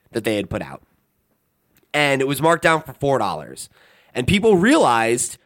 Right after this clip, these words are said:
pretty quickly, uh, that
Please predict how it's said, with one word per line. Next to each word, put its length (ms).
pretty 200
quickly, 520
uh, 340
that 420